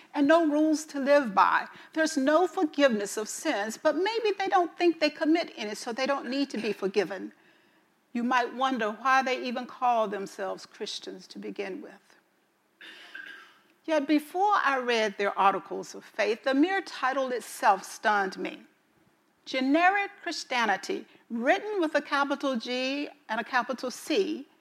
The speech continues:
means it's gaining in credibility as an alternative faith group to the faith of the early Christian movement. That happens when we stop being in fellowship with Jesus Christ, our Lord, the Son of God.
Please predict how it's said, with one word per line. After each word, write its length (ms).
means 440
it's 200
gaining 520
in 120
credibility 720
as 300
an 80
alternative 880
faith 440
group 240
to 100
the 120
faith 440
of 100
the 140
early 300
Christian 480
movement. 560
That 240
happens 600
when 140
we 120
stop 440
being 200
in 100
fellowship 500
with 200
Jesus 360
Christ, 340
our 140
Lord, 280
the 80
Son 260
of 120
God. 460